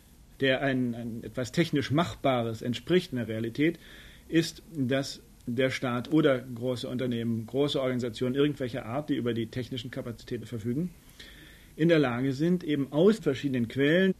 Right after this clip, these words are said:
Dossiers zusammenzustellen über den einzelnen Bürger, äh, aus denen man erkennen kann, was er für ein Mensch ist, was er für Gewohnheiten hat, welcher Konfession er angehört, welche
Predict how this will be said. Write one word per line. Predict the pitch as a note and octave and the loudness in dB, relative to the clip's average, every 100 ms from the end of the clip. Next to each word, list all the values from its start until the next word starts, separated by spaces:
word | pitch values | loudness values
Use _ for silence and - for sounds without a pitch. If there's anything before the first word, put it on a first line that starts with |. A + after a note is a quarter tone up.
| - | 2
Dossiers | D3+ C#3+ - C#3 E3 D#3+ | 2 2 2 10 10 10
zusammenzustellen | - C3 A#2+ A2 A2 B2 A2+ - C#3+ D#3 F3 | -4 -2 0 -2 -2 -2 -6 4 4 6 4
über | E3 | 2
den | D3 | 2
einzelnen | C#3 C#3 D3 D#3 D3 C#3+ | 2 0 0 0 2 2
Bürger, | C#3+ D3+ E3 E3+ E3+ F3 - - - - - - - - - - - F4 F4+ | 4 4 4 2 0 -2 -12 -20 -20 -20 -20 -20 -20 -20 -20 -20 -20 -20 -2
äh, | C#3 C3 B2+ - - | 4 4 4 0 -6
aus | D#3 D3 | -2 6
denen | E3+ F3 | 8 8
man | D#3+ D3 | 6 4
erkennen | C#3+ E3 D#3+ D#3+ | 2 0 2 2
kann, | D3+ D3 C#3 C3 B2+ - - - | 2 2 2 2 0 -8 -16 -12
was | C3 A#2 C#3+ - - - | -6 0 0 -2 -10 0
er | C3+ C3 | 0 0
für | - C3 | -2 -4
ein | A#2+ A2 | -2 -2
Mensch | G#2 G#2 - | -4 -6 -8
ist, | A2+ G#2+ - | -10 -12 -4
was | B2+ C#3+ | -2 -2
er | C#3+ C3 | -2 -4
für | - C3+ | -2 0
Gewohnheiten | C#3 B2+ D3 D3 C3+ C3 - A#2+ | 0 2 2 2 2 0 0 -2
hat, | A#2+ A#2 - A#2 | -2 -6 -8 -2
welcher | B2 A#2+ A2+ | -2 -2 -8
Konfession | A2+ A2 B2+ A#2+ - D3+ C#3+ | -8 -10 -10 -8 0 2 2
er | C3 | 0
angehört, | C3 B2+ B2+ A#2+ B2+ B2+ G#2+ | -2 0 0 0 0 0 -2
welche | A#2 A#2 | -4 -6